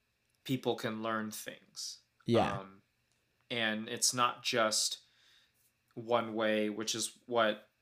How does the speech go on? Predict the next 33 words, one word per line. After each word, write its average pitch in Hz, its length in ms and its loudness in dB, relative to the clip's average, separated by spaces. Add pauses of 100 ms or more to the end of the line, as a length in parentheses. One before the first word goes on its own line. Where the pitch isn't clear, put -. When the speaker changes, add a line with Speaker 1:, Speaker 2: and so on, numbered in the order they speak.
(100)
Speaker 1:
my 107 100 -6
problem 104 400 -2
with, 98 220 -12
like, 98 240 -8
academic 104 500 -4
school 101 600 -4 (100)
and 95 440 -14 (720)
for - 200 -8
both 110 340 -4
music 107 380 -6
and 104 180 -8
just, - 180 -6
like, 104 160 -8 (120)
classes - 460 0
and - 100 -8
stuff. - 220 -6
People 156 280 4
learn 135 300 8
differently. 104 560 -8 (300)
Speaker 2:
Mm-hmm. 113 220 0
Speaker 1:
Some 135 260 8
people 139 360 2
really 127 360 6
need 120 560 -2 (120)
to 107 640 0 (800)
go 120 180 6
to 123 60 2
the 123 160 2
lecture 107 720 2 (320)
and 110 280 -2
sit - 380 4
and 107 220 -4
hear 131 720 4